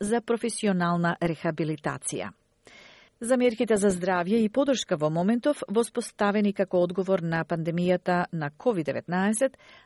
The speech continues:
на вашиот јазик посетете ја страницата S B S dot com dot A U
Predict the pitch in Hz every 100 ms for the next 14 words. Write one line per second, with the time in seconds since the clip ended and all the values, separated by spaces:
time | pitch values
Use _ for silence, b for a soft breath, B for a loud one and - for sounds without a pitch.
0 | - 214 208 240 - 254 214 214 196 208
1 | 277 226 226 208 185 175 196 185 180 B
2 | B - - 247 185 - 170 165 - -
3 | 180 160 147 117 - - 254 - 285 269
4 | - 285 285 233 214 - 226 208 - 208
5 | 214 175 143